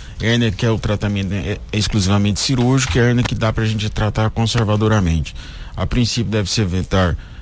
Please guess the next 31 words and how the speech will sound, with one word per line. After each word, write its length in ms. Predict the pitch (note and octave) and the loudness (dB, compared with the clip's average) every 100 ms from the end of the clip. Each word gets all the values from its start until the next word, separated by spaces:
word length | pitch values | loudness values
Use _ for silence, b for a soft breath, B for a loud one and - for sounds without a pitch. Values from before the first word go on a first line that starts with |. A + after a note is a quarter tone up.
| B | B
movimentos 440 | G2 F#2+ G#2+ B2 | 0 2 4 4
repetitivos, 840 | A#2+ - A#2 - - G#2+ A#2 A#2 - | 2 0 -2 -2 -2 0 0 -2 -6
excesso 480 | G2+ G2 A2+ A2+ - | -6 -4 -2 -4 -4
de 80 | F2+ | -8
carga, 420 | - G2 G#2 G#2+ | -4 -2 -2 -2
de 100 | G2+ | -2
peso, 460 | G2 G2+ G2+ G#2+ G#2+ | -2 0 2 0 0
diminuir 540 | G2 A2 A#2 A2 B2+ | 0 2 4 2 2
o 180 | A2+ F2+ | 0 0
peso 260 | G#2+ G#2 F#2 | 2 2 2
corporal 680 | G#2+ G2+ - F#2+ F#2 A2+ B2 B B B | 0 0 0 2 4 2 0 B B B
e, 100 | A#2 | -2
assim, 340 | C3 - F#2 | 0 -2 -4
procurar 480 | D#2+ - A2 B2 A2+ | -4 -4 -4 -2 0
um 60 | C3 | 0
especialista 680 | B2 C3 - A2+ A#2 - | 0 0 0 0 0 -2
pra 120 | A#2+ B2+ | -2 -2
fazer 240 | B2+ A#2+ | 0 0
uma 140 | B2 | 0
avaliação. 680 | B2+ B2 B2+ C3+ C3 G2+ D#2+ D2+ B B B | 2 2 2 2 2 2 0 0 B B B
É 80 | F2 | -2
igual 240 | G#2 A#2 | 2 4
eu 100 | C#3+ | 4
disse, 360 | A#2+ F#2 D#2+ F2 | 4 2 0 -2
ela 260 | F#2 F2+ | -2 -2
tava 220 | F#2+ G2+ G#2 | -2 -2 -2
com 160 | C3+ | 0
dor, 300 | B2 A#2+ C3+ | 0 2 0
tratou 360 | C#3 C#3 C3 C3+ | 0 -2 0 0
a 60 | C#3+ | 2
dor. 380 | G#2 F#2+ D#2 | 2 2 0